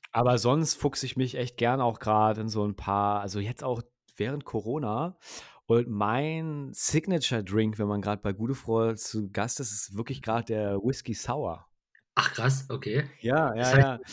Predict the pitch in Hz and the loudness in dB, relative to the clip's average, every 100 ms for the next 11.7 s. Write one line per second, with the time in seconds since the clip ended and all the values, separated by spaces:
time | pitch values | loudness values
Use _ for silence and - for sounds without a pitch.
0 | - 139 139 135 - 139 135 170 - - | 0 6 8 6 4 8 10 8 4 0
1 | 185 - 170 170 156 147 143 135 131 131 | -2 0 0 2 2 4 4 4 4 4
2 | 135 - 123 120 120 113 110 - - - | 2 0 -2 -2 -2 -4 -6 -8 -10 -10
3 | - - 127 - - - _ _ _ _ | -8 4 4 4 -4 -18 _ _ _ _
4 | _ _ _ _ - - - - 117 131 | _ _ _ _ -20 -20 -18 -4 2 4
5 | 185 196 131 127 120 113 110 110 113 113 | 6 6 4 4 4 0 0 0 2 0
6 | - 123 101 - - 120 - - 117 110 | -2 0 0 0 -4 -4 -4 -6 -6 -4
7 | - - - 113 143 165 - 180 220 208 | -8 -10 -6 -4 -2 -4 -4 -4 -2 -6
8 | _ - - - 165 202 - - 170 135 | _ -4 -2 -2 -6 -6 -8 -8 -6 -6
9 | - 120 123 123 117 110 - 113 110 107 | -2 -2 0 2 2 0 -2 0 0 0
10 | 101 - - 101 143 156 131 156 214 - | -4 -8 -6 -4 -4 -2 0 0 -2 -6
11 | - 107 98 101 104 147 214 | -8 -6 -6 -4 -4 -4 -6